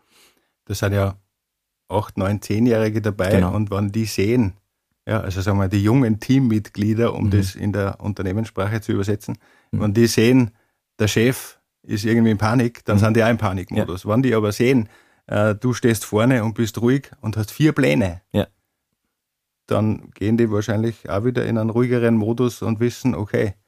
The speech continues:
Speaker 2: Ja.
Speaker 1: er hat einen Plan, es wird funktionieren.
Speaker 2: Voll, voll.
Speaker 1: Was war dann der Plan von den Vieren? Also welcher kam zum
Speaker 2: <laughs>
Speaker 1: Einsatz?
Speaker 2: Es war dann der Plan, dass wir natürlich überlegt haben, grad diese, ähm, Vierstock-Flieger-Pyramide, wie können wir die umbauen, dass das trotzdem sicher funktioniert?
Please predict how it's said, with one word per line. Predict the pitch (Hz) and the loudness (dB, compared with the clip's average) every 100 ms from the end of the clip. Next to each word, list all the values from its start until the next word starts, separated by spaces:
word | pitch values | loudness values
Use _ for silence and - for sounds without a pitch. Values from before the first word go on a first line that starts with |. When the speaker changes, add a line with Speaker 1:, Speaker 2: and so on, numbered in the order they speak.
| _ | _
Speaker 2:
Ja. | 113 117 | -8 -6
Speaker 1:
er | - 101 | -2 0
hat | 110 | 0
einen | 110 | 0
Plan, | 104 95 131 143 - _ | 0 0 -2 -4 -10 _
es | 117 | -8
wird | 117 | -4
funktionieren. | 117 117 - 120 98 92 _ | -4 -6 -4 -4 -6 -10 _
Speaker 2:
Voll, | 98 98 _ _ _ | -2 -2 _ _ _
voll. | - 101 101 _ _ - | -2 -2 -2 _ _ -4
Speaker 1:
Was | 107 107 | 0 2
war | 127 | 4
dann | 139 | 4
der | 113 | 2
Plan | 101 98 | 0 -2
von | - 107 | -2 -4
den | 98 | -6
Vieren? | - 98 90 - | -4 -6 -6 -6
Also | 107 110 | -4 0
welcher | 123 143 120 | 2 4 2
kam | - - 117 120 | 0 -2 2 4
zum | 127 113 | 4 4
Speaker 2:
<laughs> | |
Speaker 1:
Einsatz? | 110 110 85 - - - - - 101 | 4 2 0 -8 -20 -16 -10 -8 -2
Speaker 2:
Es | 98 98 | 2 4
war | 113 | 4
dann | 120 117 - | 4 2 0
der | 104 | -4
Plan, | 98 95 104 113 110 - _ _ | 0 2 4 2 0 -4 _ _
dass | 104 - | 0 2
wir | 107 107 | 4 4
natürlich | 104 104 101 104 | 4 0 0 2
überlegt | 101 87 | 2 2
haben, | 104 101 | 0 0
grad | - 92 - | 0 -2 0
diese, | 98 95 92 73 - | 2 4 2 0 -4
ähm, | 90 85 90 90 101 107 | -4 -2 -4 -6 -10 -6
Vierstock-Flieger-Pyramide, | 107 - 92 - 113 110 101 110 104 110 110 110 110 107 | -4 -4 -6 -2 2 2 2 -2 2 4 4 4 2 -2
wie | |
können | 98 98 95 98 | -4 -2 0 2
wir | 104 | 2
die | 107 | 0
umbauen, | 76 104 98 98 | 2 2 2 2
dass | 95 | -2
das | 98 | -4
trotzdem | - 92 95 | -6 -6 -6
sicher | - 110 113 | -6 -4 -4
funktioniert? | - 110 - 101 117 | -4 -6 -2 0 0